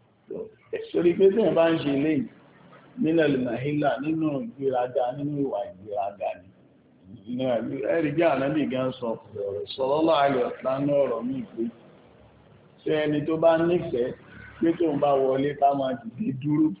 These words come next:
fún un láti pọ́n òun lé, ká má dìde dúró fún un. Àwa rẹ̀ nìkan ẹ pé tó bá wọlé tàbí ní ààrẹ lè dìde fún un, irú ẹni yẹn ká má máa dìde fún un. Tó ń béèrè fún nǹkan yẹn.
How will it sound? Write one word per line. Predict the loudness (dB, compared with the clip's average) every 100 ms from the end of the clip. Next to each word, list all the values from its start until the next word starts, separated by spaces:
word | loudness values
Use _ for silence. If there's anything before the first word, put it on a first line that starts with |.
| _ -20 _ _ _ _ _ _
fún | 0 0
un | 2
láti | 2 2 0 -6
pọ́n | -6
òun | -6 -4 -4
lé, | -4
ká | -4 -2
má | 0 -2
dìde | -4 -10 -12
dúró | -18 -18 -16
fún | -16 -18
un. | _ _ _ _ _ _ _ _ _ -6
Àwa | 2 4
rẹ̀ | 4 2
nìkan | -2 -2 -2
ẹ | -2
pé | -2 -6 -10 _ _ _ _ _ _ _ -20
tó | _ -4
bá | 0
wọlé | 2 2 2 0
tàbí | 0 0 0 0
ní | 0 2
ààrẹ | 4 4 2
lè | 0
dìde | -4 -8 -6 -6
fún | -4 -4
un, | -2 -4 -6 -12 _ _ _ _ _ -20 -12
irú | -4 0
ẹni | 0 -2
yẹn | -4 -6
ká | -6
má | -4 -2
máa | -2 -4
dìde | -8 -14 -12 -12
fún | -12 -20
un. | -20 _ -20 -20 -20 _ _ _ _ -2
Tó |
ń | 0 0
béèrè | 0 0 0 -2
fún | -6 -8
nǹkan | -8 -10 -14
yẹn. | -14